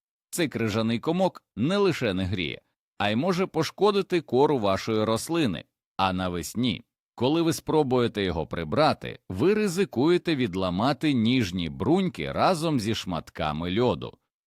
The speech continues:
Тож забудьте про тирсу для підгортання. Краще використайте її для садових доріжок.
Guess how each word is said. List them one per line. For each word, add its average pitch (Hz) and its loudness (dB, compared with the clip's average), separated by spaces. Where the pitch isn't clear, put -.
Тож 123 2
забудьте 123 0
про 160 0
тирсу 127 -2
для 98 0
підгортання. 80 -4
Краще 87 -2
використайте 101 -4
її 160 -2
для 143 -2
садових 95 -4
доріжок. 73 -8